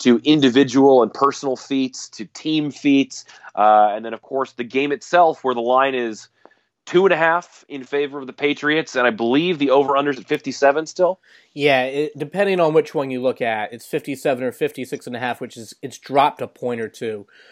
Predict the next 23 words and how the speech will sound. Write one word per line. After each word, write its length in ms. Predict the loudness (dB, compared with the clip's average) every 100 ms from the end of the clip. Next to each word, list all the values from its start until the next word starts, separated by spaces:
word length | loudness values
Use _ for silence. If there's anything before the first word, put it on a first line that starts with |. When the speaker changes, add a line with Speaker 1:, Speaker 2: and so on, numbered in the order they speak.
| _ _ -8
Speaker 2:
Um, 480 | -4 -2 -4 -6 -12 -20 _ -4
it, 160 | -2
the, 220 | 4 2 2 _ _ -6
looking 300 | 0 2 6 6
at 100 | 6
these 280 | 0 -4 -4
props 640 | -4 6 6 6 2 -16
through 240 | -6 2 4
all 160 | 4
the 100 | 2
different 300 | 0 -2 -2 -8
casinos 600 | -10 -6 -4 -2 -4 -6
is 140 | -16
truly 400 | -8 -4 0 0
staggering, 640 | -2 0 2 2 2 -4 -4
Ryan. 260 | -4 -4
I 60 | -4
mean, 260 | -4 -6 -8 -18 _ -6
anybody 420 | -2 0 4 6
out 160 | 6 4
there 120 | 0
who's 180 | 0 0
interested, 680 | -2 -2 -6 -6 -4 -4